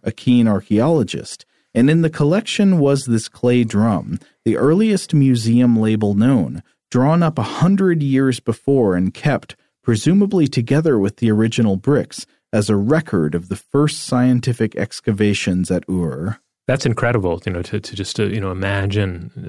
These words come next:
Speaker 2: these, you know, truly ancient people, uh, you know, someone walking into this room, seeing a, a curious old object, and then potentially reading an inscription to see what it was and
Speaker 1: Yeah.
Speaker 2: how it factors into their own history.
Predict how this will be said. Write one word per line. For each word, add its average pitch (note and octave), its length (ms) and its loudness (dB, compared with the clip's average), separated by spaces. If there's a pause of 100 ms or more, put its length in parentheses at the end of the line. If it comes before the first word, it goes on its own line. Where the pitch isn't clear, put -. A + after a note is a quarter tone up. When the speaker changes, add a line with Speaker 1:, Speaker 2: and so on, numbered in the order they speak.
(120)
Speaker 2:
these, G2+ 480 -6
you A2 180 -10
know, F2+ 80 -10
truly A#2 320 0
ancient G2+ 400 -4
people, F#2 500 -6 (400)
uh, F#2+ 180 -2
you F2+ 60 -2
know, F#2+ 100 -4
someone G#2+ 520 -2
walking A2 440 0
into G#2+ 380 -2
this F#2+ 240 -6
room, E2+ 420 -4
seeing A#2+ 460 -2
a, G2 120 -2
a G2 180 -8
curious G2+ 500 -2
old G2 220 0
object, F#2+ 540 -4 (360)
and G2+ 180 0
then G2 300 -2
potentially A2 580 -2
reading A2 640 -2
an G#2 80 -4
inscription F#2+ 560 -6
to F#2 80 -6
see - 200 -4
what F#2 220 -2
it E2+ 120 -8
was E2+ 520 -6
and G#2+ 100 -2
Speaker 1:
Yeah. A2 140 2
Speaker 2:
how G2+ 140 -2
it F#2+ 80 -6
factors F#2+ 540 -6
into F#2 200 -6
their F2+ 220 -2
own F2 160 -8
history. - 440 -12